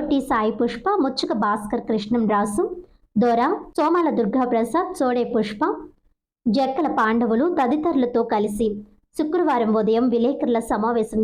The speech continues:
ఏర్పాటు చేశారు. ఆదివాసీ స్వాతంత్ర సమరయోధుల వివరాలను సేకరించాలని ప్రచురించిన కరపత్రాలను ఆవిష్కరించారు. ఈ సందర్భంగా తొలి గిరిజన స్వాతంత్ర సమరయోధుల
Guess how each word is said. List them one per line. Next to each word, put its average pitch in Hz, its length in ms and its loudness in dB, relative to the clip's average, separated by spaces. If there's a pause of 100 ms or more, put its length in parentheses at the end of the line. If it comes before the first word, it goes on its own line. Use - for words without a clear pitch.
ఏర్పాటు 208 380 -6
చేశారు. 214 380 -2 (540)
ఆదివాసీ 262 640 2 (100)
స్వాతంత్ర 254 460 0 (140)
సమరయోధుల 220 640 2
వివరాలను 220 540 2
సేకరించాలని 214 800 0 (120)
ప్రచురించిన 240 560 0 (100)
కరపత్రాలను 214 760 0 (480)
ఆవిష్కరించారు. 226 800 -2 (500)
ఈ - 100 4
సందర్భంగా 302 560 2 (140)
తొలి 240 240 2
గిరిజన 247 300 2 (100)
స్వాతంత్ర 226 460 0 (100)
సమరయోధుల 220 560 0